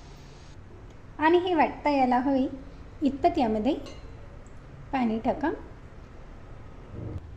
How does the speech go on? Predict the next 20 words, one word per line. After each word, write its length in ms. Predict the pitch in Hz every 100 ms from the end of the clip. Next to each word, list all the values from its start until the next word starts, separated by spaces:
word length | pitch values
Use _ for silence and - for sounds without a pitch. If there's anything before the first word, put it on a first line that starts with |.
| - - - - - - -
आणि 200 | 285 339
हे 160 | 349 339
वाटलेले 440 | 247 - 240 247
मिश्रण 440 | 294 330 277 254 359 - - 262
गाळून 320 | 247 233 269
घ्यायचे 320 | 285 277 -
आहे. 300 | 240 226 285 392 - - - - -
आणि 240 | 285 311 339
यामध्ये 320 | 349 349 320
आपण 220 | 330 320
लिंबू 240 | 240 233 247
टाकताना 560 | 285 277 349 302 247 294 - - - - - - - - - - - - - - - - - -
अर्धा 300 | 277 262 339
लिंबू 260 | 330 294
पूर्ण 320 | 330 311 262 277
कट 260 | 277 254 -
करून 200 | 240 285 285
तसाच 340 | 247 277 277
टाकला 280 | 254 233 226
आहे, 240 | 220 247